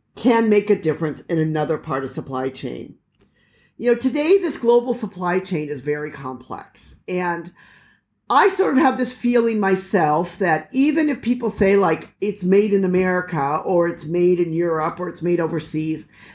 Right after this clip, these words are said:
they still depend upon parts of the global supply chain. You know, the world has become so interlinked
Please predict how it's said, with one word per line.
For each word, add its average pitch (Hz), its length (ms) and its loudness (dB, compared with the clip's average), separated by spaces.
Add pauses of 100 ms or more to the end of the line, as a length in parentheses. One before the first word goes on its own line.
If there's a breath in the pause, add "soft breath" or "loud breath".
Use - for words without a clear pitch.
(100)
they 381 180 6
still 415 500 4
depend 320 480 2
upon 220 420 0
parts 196 380 0
of 220 60 -4
the 226 80 2
global 165 320 0
supply 269 400 -2
chain. - 400 -6 (340 loud breath)
You 247 80 -6
know, 285 80 4
the 277 80 4
world 285 400 4
has 294 120 2
become 247 360 0
so 294 400 0
interlinked 240 880 0